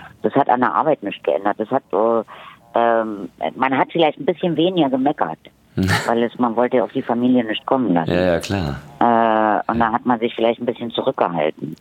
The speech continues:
Speaker 1: Ähm, aber nee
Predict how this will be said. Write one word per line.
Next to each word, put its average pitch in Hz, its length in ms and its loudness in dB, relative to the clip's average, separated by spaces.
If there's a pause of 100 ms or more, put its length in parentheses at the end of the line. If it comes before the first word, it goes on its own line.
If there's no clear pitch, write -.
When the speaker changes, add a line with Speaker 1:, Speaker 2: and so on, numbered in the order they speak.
(800)
Speaker 1:
Ähm, 113 520 2 (1300)
aber 107 640 0 (280)
nee 135 500 2